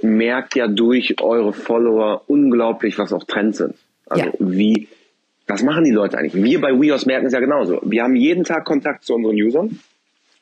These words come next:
Speaker 1: und ich halte zum Beispiel einmal im Jahr, das ist immer eine Präsentation, die ich halte, habe ich letztes Jahr bei einem großen Pharmakonzern gehalten, Trends im Pferdesport. Da kann man sagen, okay, olympische Disziplin wird ein bisschen weniger, manche sogar fundamental weniger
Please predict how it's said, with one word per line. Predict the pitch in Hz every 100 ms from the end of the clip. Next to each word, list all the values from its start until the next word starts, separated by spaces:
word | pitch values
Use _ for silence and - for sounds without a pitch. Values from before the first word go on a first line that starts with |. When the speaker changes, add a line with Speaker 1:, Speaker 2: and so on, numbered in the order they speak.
| -
Speaker 1:
und | 110 98 - - - - _
ich | 110 113
halte | 131 127 107
zum | - -
Beispiel | 101 117 -
einmal | - 110 120 113
im | 101
Jahr, | 95 110 139 135
das | 113
ist | 104
immer | 104
eine | 101
Präsentation, | - 101 95 92 - 120 127 120
die | 104
ich | 95
halte, | 107 107 110 - - -
habe | 98
ich |
letztes | 104 104 104
Jahr | 95
bei | 101
einem | 92
großen | 95 90 98 - - _
Pharmakonzern | 127 131 - 113 107 107 101
gehalten, | 98 92 - - - _ _ -
Trends | - 101 95
im | 95
Pferdesport. | 95 90 80 - -
Da | -
kann | 104
man | 101
sagen, | 92 90
okay, | 85 101 101 92 - - - _ _ _ _ - - -
olympische | 110 104 - 101
Disziplin | - - 120 120 110
wird | 98
ein | 92
bisschen | 90 92
weniger, | 139 143 135 135 135 135 127 -
manche | 98 104 104 95
sogar | 95 95
fundamental | 101 98 85 - 131 147
weniger | 160 165 165 180 196